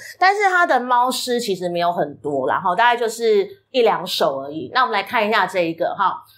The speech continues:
起猫就想要跟人家要一只猫来养哈，为什么呢？“夜来鼠辈妻猫死，窥瓮翻盘角夜眠”哈，所以他说：“哎呀，因为我之前养的猫过世了，所以晚上那些老鼠就干嘛？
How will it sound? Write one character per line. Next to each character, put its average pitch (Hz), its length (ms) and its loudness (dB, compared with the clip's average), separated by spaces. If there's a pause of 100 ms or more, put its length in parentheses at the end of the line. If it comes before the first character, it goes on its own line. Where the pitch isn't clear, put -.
起 208 300 -2
猫 220 240 2
就 240 100 2
想 240 240 0
要 202 220 2
跟 220 100 -2
人 220 40 2
家 214 100 2
要 208 240 2
一 208 60 -2
只 202 120 -8
猫 185 280 0
来 160 160 0 (140)
养 147 260 -2
哈， 165 160 0
为 247 120 4
什 285 160 0
么 226 100 0
呢 220 200 2 (220)
？“夜 330 180 2
来 208 340 2
鼠 170 300 -4
辈 226 240 2
妻 226 240 -4
猫 214 260 2
死， 214 240 -6 (320)
窥 339 300 0
瓮 339 300 2
翻 262 200 0
盘 202 300 -2
角 170 220 0
夜 214 200 2
眠” 156 400 -6
哈， 175 160 0
所 226 120 0
以 233 40 6
他 240 140 2
说 240 260 4 (220)
：“哎 247 100 2
呀， 220 280 0 (180)
因 277 140 2
为 294 80 6
我 196 180 4
之 254 160 -2
前 240 200 2
养 170 180 0
的 170 40 -2
猫 214 220 2
过 247 180 4
世 269 280 2
了， 160 260 0
所 254 140 2
以 302 40 4
晚 339 260 2
上 294 260 0
那 285 120 2
些 294 140 2
老 220 220 4
鼠 220 180 -2
就 196 100 2
干 220 140 2
嘛？ 160 280 -4